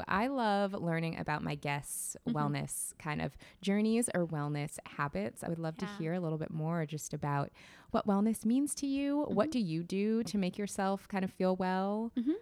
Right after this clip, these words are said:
Speaker 1: What does that look like?
Speaker 2: Yeah, most of my wellness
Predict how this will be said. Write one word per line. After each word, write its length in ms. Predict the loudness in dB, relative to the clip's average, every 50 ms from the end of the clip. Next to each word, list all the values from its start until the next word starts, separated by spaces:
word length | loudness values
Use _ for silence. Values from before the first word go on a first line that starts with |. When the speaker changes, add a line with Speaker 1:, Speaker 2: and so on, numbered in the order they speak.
| -2 -4
Speaker 1:
What 100 | -4 -2
does 80 | -2
that 140 | -2 -2 -2
look 160 | -4 -4 -6
like? 260 | -8 -10 -10 -10 -14 -20 -20 -20 -14 _
Speaker 2:
Yeah, 400 | -4 -2 0 2 2 0 -2 -4 -6 _ _ -8 -4
most 560 | -2 0 0 2 2 2 0 -2 -4 -6 -8
of 120 | -4 0
my 600 | 2 2 4 4 2 2 2 0 0 0 0 -2 -2 -4
wellness 1000 | -4 -2 0 0 2 2 2 0 0 0 0 -2 -2 -2 -2 -2 -2 -4 -6 -8